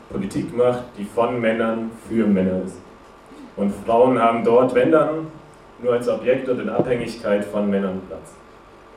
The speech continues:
Das zeigt sich zum Beispiel in einem Online-Artikel über sexualisierte Gewalt auf der Homepage der Identitären Generation. Dort heißt es: "Der europäisch gebliebene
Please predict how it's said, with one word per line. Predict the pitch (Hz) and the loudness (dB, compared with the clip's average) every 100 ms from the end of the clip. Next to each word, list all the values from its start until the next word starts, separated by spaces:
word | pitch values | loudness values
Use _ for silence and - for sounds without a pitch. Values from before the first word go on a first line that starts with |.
| - - - - - - - - - - - - | -20 -20 -20 -20 -20 -20 -20 -20 -20 -20 -20 -20
Das | - | -4
zeigt | 123 123 - | 2 2 2
sich | 127 - | -2 0
zum | 117 | 0
Beispiel | 113 127 - 127 127 123 | 4 4 2 2 4 4
in | 113 | 4
einem | 110 120 | 2 2
Online-Artikel | 143 156 135 127 - 131 135 127 - - - - - - - - | 2 4 4 4 4 2 4 2 2 -8 -16 -20 -20 -20 -20 -10
über | 104 | -4
sexualisierte | 113 120 - 113 110 104 131 131 | 0 0 2 2 2 0 0 0
Gewalt | 101 107 110 - | 0 2 4 4
auf | 123 | 2
der | 120 123 | 2 4
Homepage | - 156 147 | 4 2 -2
der | - 123 | 0 2
Identitären | 120 120 123 117 113 107 | 4 4 0 0 0 0
Generation. | 101 101 98 - 123 139 135 - - - - - - - - - - 101 | 0 0 0 -2 -2 -2 -2 -12 -18 -20 -20 -20 -20 -20 -18 -18 -12 -2
Dort | 101 104 | -2 0
heißt | 110 127 | -2 -2
es: | 156 - - - - - - - - - - - - - - - - - - 110 | -4 -6 -16 -20 -20 -20 -20 -20 -20 -20 -20 -20 -20 -20 -20 -20 -20 -20 -6 6
"Der | |
europäisch | 123 127 131 143 165 - | 8 8 4 2 2 2
gebliebene | 135 131 135 123 | -2 0 2 4